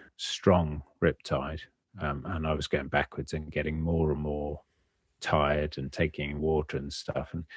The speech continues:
and there was one other guy in the sea, and just, you know, the most ridiculous stroke of luck. He was an off-duty lifeguard who happened to be in the water to check if it was okay to go out surfing there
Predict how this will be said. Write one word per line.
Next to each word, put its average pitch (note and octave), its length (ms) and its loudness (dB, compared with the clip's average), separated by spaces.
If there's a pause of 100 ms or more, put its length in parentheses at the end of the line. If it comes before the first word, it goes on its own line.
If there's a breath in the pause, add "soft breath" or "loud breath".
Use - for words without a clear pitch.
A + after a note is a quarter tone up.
(180 loud breath)
and G2+ 120 4
there G#2+ 60 10
was A2+ 260 6
one G2+ 180 12
other D2+ 260 6
guy D2 320 4
in C2+ 120 -6
the C#2 80 -4
sea, C#2+ 380 2
and C#2 140 -4
just, - 440 -10
you - 200 -14
know, C#2+ 160 -6
the D#2 100 -8
most D2 420 -6 (260)
ridiculous - 760 -2
stroke C#2+ 320 0
of D2 100 -8
luck. D2+ 280 2
He C#2+ 120 -2
was D2+ 140 -2
an E2 60 0
off-duty D#2+ 680 0
lifeguard C#2+ 760 0
who D2+ 300 0
happened - 240 -4
to - 60 -12
be D2+ 120 -2
in D2 60 -4
the D2+ 60 -6
water D2+ 460 -2
to D#2+ 360 -2 (300 soft breath)
check - 600 6
if - 160 0
it A#2 100 6
was G#2+ 140 4
okay G2+ 320 6
to A2 100 4
go A#2 160 8
out - 100 8
surfing C#2 580 4
there C#2 200 -2